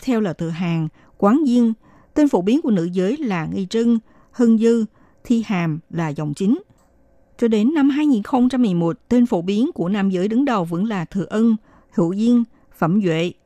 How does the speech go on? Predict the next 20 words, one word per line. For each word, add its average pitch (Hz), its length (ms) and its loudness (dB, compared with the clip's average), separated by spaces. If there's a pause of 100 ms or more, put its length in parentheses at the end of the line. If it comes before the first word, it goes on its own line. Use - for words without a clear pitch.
cũng 180 200 0
là 185 240 -2
những 156 240 -6
tên 202 220 -2
hot 240 240 -6
nhất 285 200 2
trong 196 160 0
năm. 185 240 0 (400)
Còn 202 240 -2
tên 285 140 0
phổ 185 140 -4
biến 220 180 0
của 226 100 -4
nữ 180 120 -2
giới 185 300 -2
đứng 262 220 -2
đầu 185 200 0
là 165 260 -4
Vĩnh 170 240 -4
Tình, 190 280 2